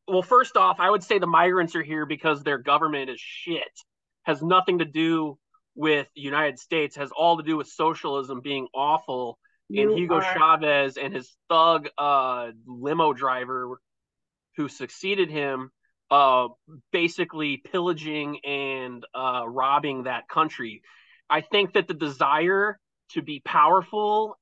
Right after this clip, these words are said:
Speaker 1: and to be able, uh, to wanna oppress something is not a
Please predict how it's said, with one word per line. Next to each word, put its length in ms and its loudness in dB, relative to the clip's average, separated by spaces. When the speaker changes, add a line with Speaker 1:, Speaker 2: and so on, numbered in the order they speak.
Speaker 1:
and 540 -4
to 100 -6
be 160 -4
able, 400 -2
uh, 360 2
to 280 -6
wanna 480 -2
oppress 500 -2
something 480 -2
is 180 -8
not 200 4
a 80 -6